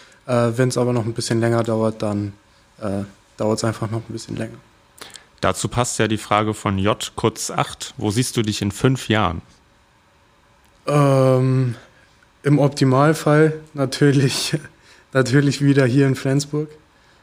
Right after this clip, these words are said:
Speaker 1: Ähm, ja, das wär,
Speaker 2: Das
Speaker 1: das
Speaker 2: nehmen wir so
Speaker 1: wär
Speaker 2: mit.
Speaker 1: so der größte Traum.
Speaker 2: Ja. Dann kommen wir auch gleich zum Ende. Sechzehn Melle, was ist dein Lieblingswurf?
Speaker 1: Ähm,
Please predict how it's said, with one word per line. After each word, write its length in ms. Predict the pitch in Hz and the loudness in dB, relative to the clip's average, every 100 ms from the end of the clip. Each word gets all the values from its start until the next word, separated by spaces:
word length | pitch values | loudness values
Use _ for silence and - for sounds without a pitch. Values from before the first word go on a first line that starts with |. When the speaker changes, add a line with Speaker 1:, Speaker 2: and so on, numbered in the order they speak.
| _ | _
Speaker 1:
Ähm, 600 | 143 123 120 120 117 117 117 _ - | -2 0 2 0 0 -2 -8 _ -10
ja, 140 | 123 - _ _ _ _ _ _ _ _ - | -10 -10 _ _ _ _ _ _ _ _ -6
das 240 | 123 - | -4 0
wär, 220 | 123 117 | 0 0
Speaker 2:
Das 120 | 117 | -2
Speaker 1:
das 180 | 131 127 | 0 0
Speaker 2:
nehmen 60 | 113 | 2
wir 80 | 123 | 2
so 60 | 120 | 2
Speaker 1:
wär 60 | 113 | 0
Speaker 2:
mit. 140 | 107 | -2
Speaker 1:
so 220 | - 123 | -2 -4
der 240 | 120 - 120 | -2 -2 -2
größte 340 | 123 120 123 | 0 0 -2
Traum. 340 | - 120 123 117 _ _ - | -6 -6 -6 -8 _ _ -6
Speaker 2:
Ja. 220 | 85 - _ - _ _ _ _ - _ - _ _ _ - | -4 -6 _ -20 _ _ _ _ -20 _ -20 _ _ _ -4
Dann 140 | 101 | -4
kommen 240 | - 123 | -2 0
wir 140 | 120 110 | 2 4
auch 160 | 113 - - - | 2 -2 -14 -4
gleich 380 | 107 113 170 - | 0 2 0 0
zum 200 | 151 127 | 0 2
Ende. 300 | 147 135 110 | 2 2 2
Sechzehn 500 | 113 165 - 147 123 | 2 0 0 0 2
Melle, 440 | 123 123 117 175 | 2 2 0 0
was 240 | - 131 - | -2 -4 -4
ist 220 | - - | -6 -2
dein 160 | 120 | 0
Lieblingswurf? 960 | 113 156 104 95 - 90 85 85 - - - _ _ _ _ _ _ _ _ _ _ _ _ _ - | 0 0 0 -2 -4 -8 -6 -8 -12 -20 -20 _ _ _ _ _ _ _ _ _ _ _ _ _ -6
Speaker 1:
Ähm, 680 | 113 110 107 107 107 104 | -2 2 2 2 0 -2